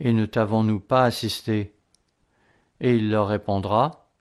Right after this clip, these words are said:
Je vous le dis en vérité, toutes les fois que vous n'avez pas fait ces choses à l'un de ces plus petits, c'est à moi que vous ne les avez pas faites. »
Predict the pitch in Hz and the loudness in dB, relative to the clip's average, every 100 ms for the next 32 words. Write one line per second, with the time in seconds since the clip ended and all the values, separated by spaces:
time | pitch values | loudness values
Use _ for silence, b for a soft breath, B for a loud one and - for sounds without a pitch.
0 | _ _ _ _ 110 107 101 104 101 113 | _ _ _ _ -6 -4 -2 -2 -2 0
1 | 151 120 110 101 - 123 135 202 202 147 | 0 0 -2 -4 -4 -4 -2 -2 -2 -4
2 | 131 - 139 98 - _ - 110 101 104 | -6 -2 0 0 -4 _ -8 -6 -2 0
3 | 107 110 - 151 - 143 - 127 - 131 | 0 -2 -2 -2 0 -4 -2 -6 -4 -2
4 | 113 90 85 _ _ _ - 117 117 139 | -2 -4 -10 _ _ _ -4 -2 0 0
5 | 117 104 113 - 156 170 131 - 113 123 | -2 -2 -6 -4 -6 -4 -4 -4 -6 -6
6 | - _ _ _ _ _ - 117 135 139 | -8 _ _ _ _ _ -10 -6 -2 0
7 | 131 123 90 _ _ - 110 95 101 98 | 2 2 0 _ _ -10 -8 -4 -2 -2
8 | 95 95 90 98 - 92 - 95 - - | -2 -4 -4 -2 -2 -4 -4 -8 -10 -20